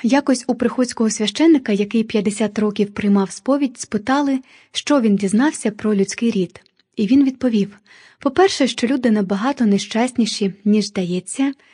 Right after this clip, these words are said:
і ще одну фундаментальну річ, що дорослих людей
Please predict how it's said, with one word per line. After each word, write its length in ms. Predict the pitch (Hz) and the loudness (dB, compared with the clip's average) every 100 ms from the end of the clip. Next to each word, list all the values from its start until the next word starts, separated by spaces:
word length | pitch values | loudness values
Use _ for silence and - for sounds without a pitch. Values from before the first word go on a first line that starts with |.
| _ _ | _ _
і 120 | 294 | -2
ще 260 | 285 - 214 | 0 -2 0
одну 260 | 190 214 | 2 0
фундаментальну 720 | 277 226 202 190 180 196 190 190 | 0 -2 0 0 0 -2 0 0
річ, 360 | 190 190 - - _ _ | -2 -4 -10 -16 _ _
що 200 | - 240 | -6 -2
дорослих 500 | 214 226 277 240 - | 0 0 0 -4 -2
людей 420 | 202 202 180 180 | -2 -2 -4 -8